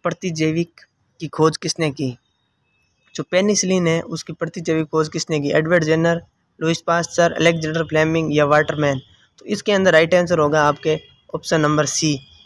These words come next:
यानी अलेक्जेंडर फ्लेमिंग ने पेनिसिलिन नामक प्रतिजैविक की खोज की थी। सी आंसर इसका करेक्ट हो जाएगा। आगे चलते हैं अपन अगले क्वेश्चन की ओर।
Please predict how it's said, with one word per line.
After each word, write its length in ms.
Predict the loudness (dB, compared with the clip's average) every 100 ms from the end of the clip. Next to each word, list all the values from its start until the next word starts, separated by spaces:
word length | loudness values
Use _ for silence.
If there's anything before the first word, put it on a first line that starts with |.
| -4
यानी 220 | 0 0 2
अलेक्जेंडर 460 | 2 2 0 0 0
फ्लेमिंग 500 | 2 2 2 2 2
ने 100 | 0
पेनिसिलिन 600 | 0 -2 0 0 0 2
नामक 340 | 2 2 2 0
प्रतिजैविक 540 | -4 -4 -2 0 -2
की 100 | -4
खोज 340 | -2 0 2 0 -4 -10 _ _ _ -4
की 80 |
थी। 160 | -2 0
सी 240 | 2 4 6
आंसर 300 | 4 2 0
इसका 260 | 2 0
करेक्ट 340 | 2 0 0 0
हो 60 | 0
जाएगा। 360 | 2 2 0 -2 _ _ _ _ -4
आगे 180 | -2 2
चलते 260 | 2 4
हैं 60 | 4
अपन 200 | 4 2
अगले 220 | 2 0
क्वेश्चन 360 | 0 -2 0 0
की 140 | 0
ओर। 200 | 0 -2